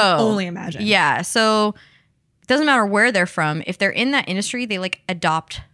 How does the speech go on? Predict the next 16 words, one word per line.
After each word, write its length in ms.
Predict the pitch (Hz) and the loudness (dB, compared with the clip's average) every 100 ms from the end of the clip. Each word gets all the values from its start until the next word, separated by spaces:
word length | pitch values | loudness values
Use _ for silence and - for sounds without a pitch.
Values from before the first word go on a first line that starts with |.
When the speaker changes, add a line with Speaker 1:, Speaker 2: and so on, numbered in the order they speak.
| _ | _
Speaker 2:
this 140 | 175 - | -10 -10
personality 920 | - 165 - 151 - 62 - 57 - | -12 -12 -12 -12 -12 -12 -14 -16 -8
and 220 | 180 170 | -6 -4
this 460 | 156 147 - - - _ | -4 -6 -8 -10 -12 _
fuckboy 600 | - - 165 - 156 120 | -12 -8 -8 -10 -12 -12
persona. 540 | - 170 - 139 - - 214 | -10 -10 -8 -10 -10 -8 -4
Speaker 1:
Mm. 220 | 208 175 - _ | -2 -2 -8 _
Speaker 2:
So 580 | - 220 196 196 190 185 | -4 0 2 2 2 -2
I 140 | 190 185 | -4 -8
stay 420 | - - 220 208 | -8 -4 -2 -2
far 440 | 185 - 202 196 196 | -6 -6 -2 0 0
the 80 | |
fuck 220 | 180 160 160 | -4 -8 -8
away 160 | 151 | -10
from 180 | 156 156 | -10 -8
anyone 500 | - 180 151 139 127 | -6 -4 -4 -6 -8